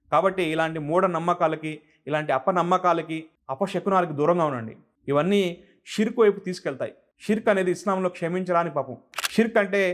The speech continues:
అల్లాతో పాటు ఇతరులను కలిపి ఆరాధించడం. సమాజంలో ఎన్నో రకాల మూఢనమ్మకాలు ఉన్నాయి, ఎన్నో అపనమ్మకాలు ఉన్నాయి.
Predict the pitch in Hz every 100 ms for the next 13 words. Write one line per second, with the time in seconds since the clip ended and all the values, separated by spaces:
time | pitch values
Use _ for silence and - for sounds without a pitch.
0 | 180 _ _ 135 165 202 208 - 170 175
1 | 185 160 156 - 143 202 196 190 165 202
2 | 202 143 156 135 123 113 - _ _ 156
3 | 185 214 214 175 196 214 196 196 190 180
4 | 170 185 180 180 175 170 170 151 165 202
5 | 175 190 196 202 196 175 165 202